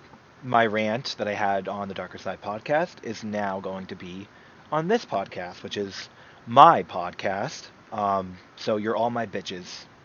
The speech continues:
So, hello. Um, yeah, so welcome.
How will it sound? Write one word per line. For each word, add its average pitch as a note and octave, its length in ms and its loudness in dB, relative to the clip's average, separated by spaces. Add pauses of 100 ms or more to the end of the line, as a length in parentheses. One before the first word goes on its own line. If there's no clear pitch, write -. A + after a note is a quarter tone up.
(220)
So, F#2 420 -4
hello. F#2+ 400 -4 (720)
Um, G#2 420 6 (1120)
yeah, G#2+ 240 2 (300)
so G#2 280 -2
welcome. C3+ 460 0